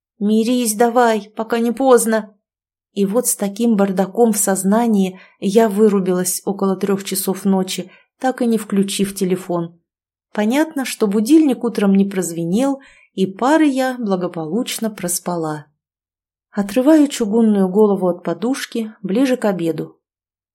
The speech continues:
Со стоном сажусь на кровати и врубаю в свой ни в чём не повинный гаджет. Восемнадцать пропущенных звонков тут же сыплются на меня, как из рога изобилия. Пятнадцать от Саши,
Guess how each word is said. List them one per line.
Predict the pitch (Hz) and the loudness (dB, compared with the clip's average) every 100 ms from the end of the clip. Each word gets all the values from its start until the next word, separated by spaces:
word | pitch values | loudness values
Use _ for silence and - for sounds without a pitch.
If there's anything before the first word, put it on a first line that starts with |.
| _ | _
Со | - 180 | -10 -6
стоном | 175 - 240 233 202 | -6 -2 0 2 0
сажусь | 196 190 185 202 - | -2 -2 -2 -2 -2
на | 180 | -6
кровати | 185 170 165 214 220 196 - _ | -4 -4 -2 -4 -4 -12 -14 _
и | - | -4
врубаю | 202 202 208 220 262 254 | 0 2 2 4 2 2
в | - | -2
свой | - 196 247 233 | -4 0 0 0
ни | 202 180 | -2 -4
в | - | -2
чём | 240 247 | 0 2
не | 214 | 0
повинный | 196 175 170 185 185 | 0 -2 0 0 0
гаджет. | 165 175 165 160 - _ _ _ _ _ | -2 -2 -2 -6 -12 _ _ _ _ _
Восемнадцать | 196 190 - 190 202 208 202 - | -6 -4 -2 0 2 0 -2 -8
пропущенных | 190 180 185 196 196 185 185 | -6 -6 -4 -4 -2 -2 -2
звонков | 180 175 175 170 226 226 - - _ _ | -4 -4 -4 0 0 0 -10 -20 _ _
тут | 254 247 | -4 -2
же | 233 | 0
сыплются | 247 - 226 220 220 214 220 | 0 0 -2 -2 -4 0 0
на | 214 | 2
меня, | 208 202 208 | 2 0 0
как | 208 190 | -2 -2
из | 190 170 | -2 0
рога | 175 175 180 | -2 0 -2
изобилия. | 170 180 165 170 165 165 165 _ _ _ _ _ | 0 -4 -2 -2 -2 -4 -6 _ _ _ _ _
Пятнадцать | 196 196 190 185 - 165 | -4 0 0 0 -4 -6
от | - | -4
Саши, | - 220 214 214 | -2 -2 -2 -8